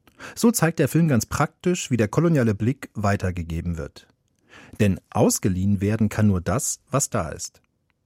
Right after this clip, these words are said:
Der Fundus des Dokumentarfilms ist das Archiv, aus dem sich neue Filme historische Aufnahmen holen. So wie es Jürgen Ellinghaus getan hat für seinen Film Togoland Projektionen. Er folgt, wie eben im Gespräch mit Ellinghaus zu hören war,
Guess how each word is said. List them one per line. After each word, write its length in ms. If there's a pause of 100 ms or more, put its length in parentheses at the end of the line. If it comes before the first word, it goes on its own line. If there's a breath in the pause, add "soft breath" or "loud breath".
(320 loud breath)
Der 80
Fundus 360
des 160
Dokumentarfilms 960
ist 200
das 140
Archiv, 680
aus 160
dem 160
sich 180
neue 280
Filme 500
historische 540
Aufnahmen 460
holen. 400 (500 loud breath)
So 340
wie 140
es 120
Jürgen 280
Ellinghaus 460
getan 420
hat 140
für 140
seinen 280
Film 400 (120)
Togoland 760
Projektionen. 960 (760 loud breath)
Er 120
folgt, 440
wie 140
eben 220
im 120
Gespräch 460
mit 120
Ellinghaus 440
zu 140
hören 320
war, 300